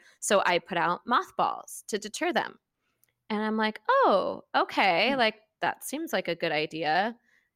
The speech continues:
Speaker 1: You know, she's my elder. I should listen." <laughs> Okay.
Speaker 2: <laughs>
Speaker 1: I wouldn't have known if she hadn't told me.
Speaker 2: More
Speaker 1: Um,
Speaker 2: experience.
Speaker 1: so I was at the store and I'm like, "Oh, I should just pick up some mothballs while I'm here."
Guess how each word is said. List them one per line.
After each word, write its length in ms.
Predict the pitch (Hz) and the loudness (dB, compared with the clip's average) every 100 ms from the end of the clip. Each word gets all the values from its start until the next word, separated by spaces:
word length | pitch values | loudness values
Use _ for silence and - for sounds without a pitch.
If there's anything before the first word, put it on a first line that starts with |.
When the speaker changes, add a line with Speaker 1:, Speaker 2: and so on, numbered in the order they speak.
| _ | _
Speaker 1:
You 140 | 196 175 | -8 -4
know, 200 | 170 185 | -4 -4
she's 260 | - 226 | -4 -4
my 140 | 202 160 | -2 -2
elder. 400 | 170 170 175 202 | -2 0 0 -2
I 80 | 190 | -4
should 220 | 190 175 | -6 -6
listen." 420 | 170 202 202 311 359 | -6 -4 0 0 0
<laughs> 40 | - 381 - 440 381 415 381 | 0 0 2 2 2 4 4
Okay. 440 | 370 233 277 220 220 | 4 4 4 2 -2
Speaker 2:
<laughs> 280 | 214 - | -6 4
Speaker 1:
I 80 | 277 | 4
wouldn't 240 | 269 247 240 | 6 4 0
have 100 | 208 | -2
known 280 | 196 196 240 | -2 0 -2
if 80 | |
she 120 | - 220 | -4 -6
hadn't 260 | 180 190 | -6 -6
told 180 | 190 175 | -10 -8
me. 140 | 208 226 - - - _ 214 | -10 -14 -20 -20 -20 _ 2
Speaker 2:
More 120 | 185 | 2
Speaker 1:
Um, 20 | |
Speaker 2:
experience. 640 | 170 170 - 147 147 208 - | 0 -8 -8 -12 -10 -10 2
Speaker 1:
so 200 | 247 220 | 4 6
I 680 | 214 208 - 196 190 196 202 - - | 6 4 4 2 4 2 -2 -10 -6
was 180 | 202 170 | -2 -2
at 120 | 160 | -2
the 80 | 220 | -8
store 320 | - 156 180 | -6 -4 -4
and 140 | 214 | -6
I'm 60 | 202 | -8
like, 160 | 214 - | -10 -6
"Oh, 200 | 359 240 | -4 -2
I 100 | 180 | -4
should 180 | - 185 | -8 -10
just 240 | 175 - - | -10 -10 -14
pick 140 | - | -14
up 120 | - | -14
some 140 | - 233 | -12 -12
mothballs 400 | 269 202 175 165 | -8 -6 -6 -6
while 100 | 165 | -12
I'm 100 | 170 | -10
here." 240 | 160 165 | -12 -14